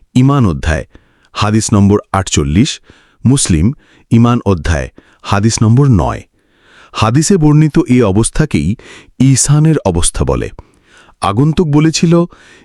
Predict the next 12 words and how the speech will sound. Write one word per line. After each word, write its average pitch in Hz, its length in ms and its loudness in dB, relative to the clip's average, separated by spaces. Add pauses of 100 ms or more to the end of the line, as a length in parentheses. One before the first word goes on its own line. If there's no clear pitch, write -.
(120)
"ইহসানের 151 580 2
স্তর 113 560 -2 (160)
আমার 101 200 0 (100)
অর্জিত 101 360 0
হয়ে 76 240 -2
গেছে।" 64 300 -8 (720)
হযরত 117 400 -2
ডাক্তার 104 420 -4
সাহেব 101 380 0
রহমতুল্লাহ 85 520 0
আলাই 80 160 0
বললেন, 90 460 0